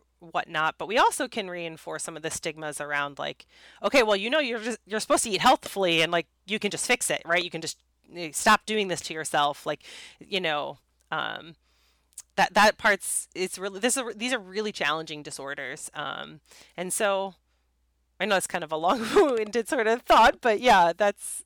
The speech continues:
sort of what I would be starting with, is try to make that connection, try to get more information.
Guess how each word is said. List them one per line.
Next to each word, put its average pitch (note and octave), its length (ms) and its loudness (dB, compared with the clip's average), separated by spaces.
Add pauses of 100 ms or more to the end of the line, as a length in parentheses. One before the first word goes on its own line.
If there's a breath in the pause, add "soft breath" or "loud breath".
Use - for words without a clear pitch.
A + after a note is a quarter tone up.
sort C4 260 -2
of A#3 120 -2 (420)
what F#3 300 0
I F#3 100 4
would F3 180 -12
be D#3 400 -6
starting C#3+ 480 -4
with, - 240 -12
is C#3+ 220 -8
try F#3 180 -4
to F#3 80 -6
make F#3+ 160 -4
that D3+ 160 0
connection, D3+ 440 -8
try E3 180 -4
to E3+ 60 -6
get D3+ 160 -4
more D3+ 140 -10
information. C#3+ 760 -12